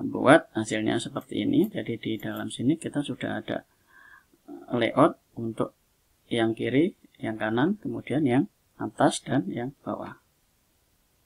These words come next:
Kemudian ini juga bisa kita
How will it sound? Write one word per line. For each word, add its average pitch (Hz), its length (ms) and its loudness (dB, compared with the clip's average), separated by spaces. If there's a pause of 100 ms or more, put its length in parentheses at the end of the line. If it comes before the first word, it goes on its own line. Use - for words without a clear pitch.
(500)
Kemudian 127 480 6
ini 139 240 10
juga 135 240 2
bisa 113 320 0
kita 120 480 0